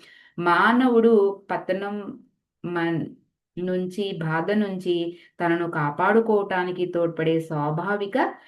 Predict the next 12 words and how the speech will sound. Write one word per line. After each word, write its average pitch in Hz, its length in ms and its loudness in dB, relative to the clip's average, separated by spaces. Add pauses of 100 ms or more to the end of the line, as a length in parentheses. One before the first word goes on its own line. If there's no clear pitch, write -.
(200)
నియమ 214 360 4
సముదాయం 175 600 2
అంటండి 165 400 0
అది. 156 140 -2
పవిత్ర 180 380 0
గ్రంథాలు 170 640 -2
ధర్మాన్ని 175 720 0
నిర్వచించాయి 180 1000 0
అని 170 200 -4
కూడా 170 220 -2
మనకి 220 280 2
చెప్తున్నారు. 180 500 -6